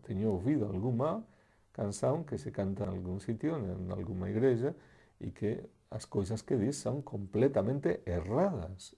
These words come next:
erradas, non é? E as melodías, nen falar, porque há melodías que son máis carnais do que espirituais. Como vamos dar gloria a Deus con esas melodías? Non faz sentido.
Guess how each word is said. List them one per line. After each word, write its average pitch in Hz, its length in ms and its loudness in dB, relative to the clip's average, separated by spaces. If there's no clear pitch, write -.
erradas, 107 920 0
non 117 200 -10
é? 175 100 -2
E 113 140 4
as 110 100 6
melodías, 113 560 8
nen 117 160 4
falar, - 280 2
porque 104 320 -6
há 107 60 2
melodías 131 720 2
que - 140 -8
son 110 200 2
máis 143 300 4
carnais 120 460 2
do 156 100 0
que 127 140 0
espirituais. 101 800 -2
Como 143 260 2
vamos 110 480 4
dar 104 300 0
gloria 101 340 6
a 92 60 0
Deus 107 260 6
con 95 160 2
esas 92 260 0
melodías? 90 760 0
Non 98 300 -4
faz - 240 -8
sentido. 92 640 -6